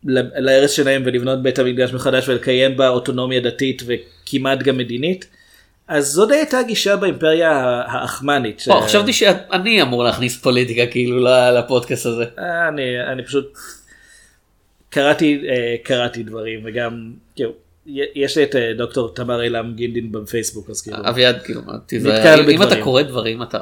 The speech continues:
Speaker 2: לומד דברים, ואז אתה לומד דברים שהמדינה לא בהכרח מסכימה איתם. זה מאוד לא בריא.
Speaker 1: Hmm.
Speaker 2: תשאל את, תשאל את, אה, אתה יודע, ליאוניידס.
Speaker 1: כן.
Speaker 2: למה
Speaker 1: זה מה
Speaker 2: לקרוא?
Speaker 1: שהתולד.
Speaker 2: כאילו, זה מה שקרה לאתונאים. הם קראו יותר מדי.
Speaker 1: האמת שהספרטנים קראו המון.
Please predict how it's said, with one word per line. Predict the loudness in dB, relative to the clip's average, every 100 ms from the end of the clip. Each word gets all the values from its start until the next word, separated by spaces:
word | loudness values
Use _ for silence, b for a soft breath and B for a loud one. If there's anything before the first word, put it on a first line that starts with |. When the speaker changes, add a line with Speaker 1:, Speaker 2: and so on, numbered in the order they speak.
| -6
Speaker 2:
לומד | -6 -2 -4
דברים, | -4 -8 -10 -12 -6
ואז | -6
אתה | -4 -4
לומד | -4 -8
דברים | -8 -8 -10
שהמדינה | -12 -12 -10 -8 -8 -8 -10 b b -4
לא | -4
בהכרח | -2 -6
מסכימה | -8 -6 -4
איתם. | -4 -6 -10
זה | -8 -6
מאוד | 2 4 4
לא |
בריא. | 4 4 2 -4 -10 -12
Speaker 1:
Hmm. | -10 -10 -16 -20 _ _ b b b b b b b b
Speaker 2:
תשאל | 0 0
את, | -2 -12
תשאל | -2 -2
את, | -2 -4
אה, | -4 -4
אתה | -6
יודע, | -8 -8
ליאוניידס. | -8 -8 -6 -8 -12 -18 -18 -8
Speaker 1:
כן. | -8 -8 -18 B B B -10
Speaker 2:
למה | -2 2
Speaker 1:
זה | 4 4
מה | 6
Speaker 2:
לקרוא? | 8
Speaker 1:
שהתולד. | 8 6 2 -8 _
Speaker 2:
כאילו, | -6 -2
זה | 0
מה | 0
שקרה | 0 4 6
לאתונאים. | 6 2 -2 -2 -2 -8
הם | -12 -8
קראו | -2 0 4
יותר | 4 2
מדי. | -2 -2
Speaker 1:
האמת | -2 -4 -6
שהספרטנים | -6 -4 -4 -2 -2
קראו | -2 -4 -2
המון. | -4 -4 -8